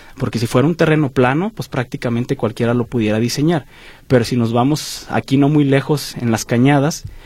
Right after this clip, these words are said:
pues realmente la topografía del suelo es muy accidentada. Entonces, toda esa representación que realmente es difícil verla a manera física, nosotros la representamos a través de la tecnología, la graficamos y le hacemos un modelo tridimensional. Ese modelo tridimensional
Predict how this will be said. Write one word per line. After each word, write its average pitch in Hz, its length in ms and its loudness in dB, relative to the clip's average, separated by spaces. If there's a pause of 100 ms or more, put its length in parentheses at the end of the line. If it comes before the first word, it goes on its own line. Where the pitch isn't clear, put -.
(160)
pues 117 160 0
realmente 143 800 2
la 117 180 0
topografía 120 760 0
del 139 140 0
suelo 143 560 -2
es 120 180 -2
muy 127 180 4
accidentada. 160 640 -2 (260)
Entonces, 139 560 -4
toda 175 220 4
esa 202 160 0
representación 127 960 -2 (280)
que 120 140 2
realmente 156 520 2
es 151 100 0
difícil 160 500 2
verla 135 640 2
a 113 100 0
manera 117 300 0
física, 170 520 -2 (280)
nosotros 131 480 2
la 139 100 4
representamos 123 720 -2
a 120 40 -4
través 117 260 0
de 139 80 2
la 139 80 0
tecnología, 139 680 0 (340)
la 117 180 2
graficamos 143 760 0
y - 100 0
le 117 60 0
hacemos 123 320 -2
un 139 80 0
modelo 131 300 2
tridimensional. 104 760 -2
Ese - 200 -2
modelo 127 280 2
tridimensional 127 640 0